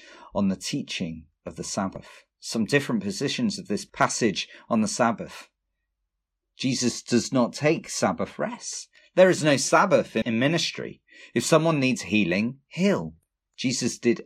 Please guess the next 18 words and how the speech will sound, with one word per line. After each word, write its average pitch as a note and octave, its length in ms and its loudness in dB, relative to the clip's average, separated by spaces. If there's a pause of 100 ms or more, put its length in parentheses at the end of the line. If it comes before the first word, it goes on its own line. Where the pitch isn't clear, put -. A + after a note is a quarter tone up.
anything F2+ 600 0
to - 120 -4
upset - 580 -2 (340)
religious F2 560 -4
leaders. F2+ 600 -8 (1200)
Which - 240 -10
one A2+ 140 0
are G2+ 40 0
you F#2+ 360 -2
drawn E2+ 380 -8
to? D#2 260 -10 (1600)
There A2 120 -2
are G#2+ 100 -2
three C3+ 640 0
major G2+ 400 -2
things F2 400 -8
for - 120 -6
us - 300 -10